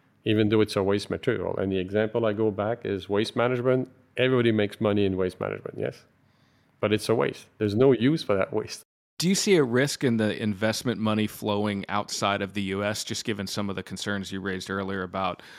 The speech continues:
Speaker 2: the permitting process taking a little bit longer and maybe Canada or the U K being a little bit more advanced, that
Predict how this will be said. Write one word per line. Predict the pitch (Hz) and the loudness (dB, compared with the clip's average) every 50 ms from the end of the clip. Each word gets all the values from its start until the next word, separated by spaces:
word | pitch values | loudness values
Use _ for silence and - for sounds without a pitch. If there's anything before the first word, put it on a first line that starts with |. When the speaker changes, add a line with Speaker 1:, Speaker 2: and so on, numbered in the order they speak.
| - - - _ _ | -20 -20 -20 _ _
Speaker 2:
the | - 98 | -8 -2
permitting | - - 117 123 120 113 107 104 104 98 | 0 0 2 2 2 2 2 2 0 -2
process | - - 104 101 101 - - 107 101 95 - | -2 0 0 0 0 -2 -4 -4 -6 -6 -6
taking | - 107 104 - - 95 98 | -6 -6 -6 -6 -6 -6 -6
a | |
little | 95 98 95 92 | -4 -4 -6 -6
bit | 92 - | -6 -6
longer | 101 101 101 101 98 98 101 101 | -4 -4 -4 -4 -4 -4 -4 -6
and | 95 90 | -6 -6
maybe | 95 95 95 98 95 95 - - 113 110 - - | -8 -10 -8 -10 -10 -12 -12 -12 -14 -14 -14 -8
Canada | - 117 110 104 104 107 104 107 101 101 98 98 - - - - - - _ - | -4 -4 -2 -2 -2 -2 -2 -2 0 0 -2 -2 -6 -12 -20 -20 -20 -20 _ -8
or | - 110 107 98 | -4 -2 -2 -2
the | 98 | -2
U | 98 101 98 | -2 -4 -4
K | - 110 104 104 | -2 -2 -2 -2
being | 98 104 104 104 101 | -2 -2 -2 -2 -2
a | 101 | -4
little | 98 101 101 98 | -4 -4 -4 -4
bit | 101 98 - | -4 -6 -4
more | 107 104 101 101 101 | -4 -2 -2 -2 -2
advanced, | 95 87 98 104 104 104 104 107 - - - - - _ - | -4 -6 -4 -4 -2 -2 -4 -4 -6 -8 -10 -12 -14 _ -4
that | 123 110 104 - - | -2 -2 -2 -2 -6